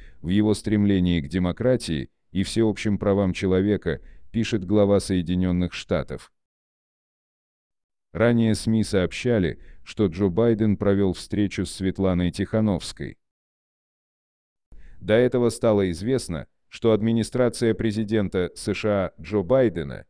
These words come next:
изучает возможность введения новых экономических санкций в отношении Белоруссии. Экс-кандидат в президенты Белоруссии прибыла в Вашингтон восемнадцатого июля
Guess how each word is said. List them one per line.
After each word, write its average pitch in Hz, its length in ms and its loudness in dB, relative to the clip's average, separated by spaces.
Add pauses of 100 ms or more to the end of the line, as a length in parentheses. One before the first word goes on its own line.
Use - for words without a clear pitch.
(300)
изучает 123 600 0
возможность 107 600 -2
введения 92 720 -4 (260)
новых 131 440 0
экономических 110 800 -4
санкций 107 500 -2
в 104 80 0
отношении 95 600 -2
Белоруссии. 101 760 -2 (1800)
Экс-кандидат 104 760 0
в - 80 -18
президенты 104 600 -2
Белоруссии 95 600 -2
прибыла 95 440 -2
в 82 80 -6
Вашингтон 92 720 -4 (340)
восемнадцатого 107 920 0
июля 95 460 0